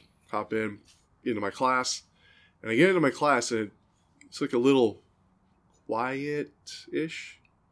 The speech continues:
'Cause by, at, by now, when I got into class, by the time I got to English class, the towers had already been hit. But I didn't know this.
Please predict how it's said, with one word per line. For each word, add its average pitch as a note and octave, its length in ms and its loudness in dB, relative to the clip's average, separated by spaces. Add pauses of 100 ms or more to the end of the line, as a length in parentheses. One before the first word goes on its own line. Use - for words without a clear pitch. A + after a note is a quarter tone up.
(420)
'Cause A#2+ 160 2
by, C3 400 2
at, A#2+ 260 0
by D3+ 260 0
now, A2+ 600 -2 (760)
when A#2 120 -2
I A#2+ 60 2
got C3+ 220 0
into A#2 140 -2
class, G2+ 760 -4 (600)
by C#3 120 6
the C#3+ 80 4
time F#3+ 220 2
I E3+ 80 6
got C3 200 4
to A#2+ 60 0
English B2 200 2
class, C#3 400 -2 (720)
the A#2+ 100 -2
towers B2 400 2
had G#2 80 -6
already G2+ 160 -4
been F#2 180 -8
hit. G2 200 -10 (1700)
But A#2+ 100 0
I D3 140 6
didn't B2 180 2
know C#3 160 0
this. - 320 -8